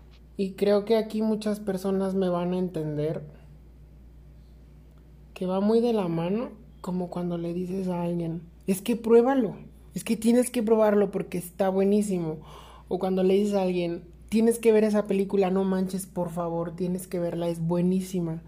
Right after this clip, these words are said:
O cuando le dices a otra persona, "Tienes que ver esa serie,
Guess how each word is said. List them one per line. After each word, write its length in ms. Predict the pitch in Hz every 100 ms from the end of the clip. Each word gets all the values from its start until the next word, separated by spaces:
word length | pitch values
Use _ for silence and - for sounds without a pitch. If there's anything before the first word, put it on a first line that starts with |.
| - - - - - - - - -
O 160 | 196
cuando 300 | 190 185 180
le 140 | 170 165
dices 540 | 175 165 180 175 175
a 120 | 170
otra 300 | 165 165 175
persona, 640 | 175 170 165 170 165 170 175 - - - - - - - - -
"Tienes 260 | - 208 208
que 140 | 208
ver 140 | 196 190
esa 220 | 185 180
serie, 460 | - 180 170 165